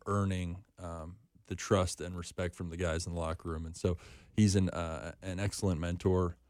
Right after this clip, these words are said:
uh, and an excellent coach for us. Uh, and I know under his leadership, this program's gonna get to where it wants to be.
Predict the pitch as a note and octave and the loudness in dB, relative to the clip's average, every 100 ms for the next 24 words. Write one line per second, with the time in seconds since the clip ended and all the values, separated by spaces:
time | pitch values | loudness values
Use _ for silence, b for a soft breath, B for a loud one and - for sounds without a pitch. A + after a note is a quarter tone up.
0 | _ - F2 E2 D#2 - F#2+ F2+ F2+ - | _ -6 -2 -2 -2 -4 -4 -2 -4 -6
1 | E2+ - F2 E2+ - F2+ F2 E2+ E2+ - | -6 0 2 0 -2 0 2 2 0 -6
2 | _ _ - E2 D#2+ - F2+ E2+ F#2 F#2 | _ _ -14 -10 -10 -8 -8 -6 -2 2
3 | F#2 F2+ F2+ _ _ - F2+ F#2+ F2 F#2+ | 4 2 0 _ _ -10 -6 -2 0 2
4 | F2+ F2+ G2 E2 - F2+ F2 - F2+ E2 | 2 0 -4 -4 -6 -6 -6 -4 -2 -2
5 | E2+ E2+ F2 E2+ E2+ - E2+ E2 D#2+ - | -4 -8 -10 -8 -8 -6 -4 -4 -6 -8
6 | D#2+ D#2+ | -8 -6